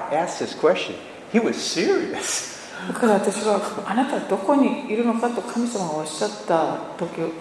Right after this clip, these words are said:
Speaker 2: 本気でおっしゃってたんだと思います。
Speaker 1: You are in a place I've never been.
Speaker 2: あなたが今置かれているその状況に私はい、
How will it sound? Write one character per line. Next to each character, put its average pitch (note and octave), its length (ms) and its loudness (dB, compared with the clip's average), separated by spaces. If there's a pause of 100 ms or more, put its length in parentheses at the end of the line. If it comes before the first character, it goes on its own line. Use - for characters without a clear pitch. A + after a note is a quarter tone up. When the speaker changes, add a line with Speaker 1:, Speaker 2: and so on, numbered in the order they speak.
Speaker 2:
本 C4+ 180 8
気 C4 60 -4
で C#4+ 80 2
お C#4+ 40 2
っ C#4+ 40 0
し - 100 2
ゃ D4+ 40 2
っ D4 100 0
て - 100 -4
た F3+ 120 2
ん E3 80 -2
だ C#3+ 60 -2
と - 120 -8
思 D3+ 100 -8
い D3 60 -8
ま - 180 -10
す。 D#3 120 -8
Speaker 1:
You A3+ 80 4 (100)
are G#3 180 8
in - 60 0
a - 40 -2 (140)
place D#3 380 -2 (540)
I've D#3 240 -4
never B2 140 -2 (140)
been. A#3 200 -2 (1120)
Speaker 2:
あ G#3+ 120 2
な B3+ 140 8
た C4 140 4
が G#3 100 6
今 F#3 300 2
置 E3+ 100 -4
か G3 120 2
れ F#3 100 4
て G3 160 0
い F#3 160 4
る F#3 60 -6
そ F#3 80 -2
の F3 160 -4
状 E3+ 140 4
況 E3 220 -6
に E3 100 -8
私 G3+ 400 -2
は G3+ 120 4
い、 F#3+ 60 2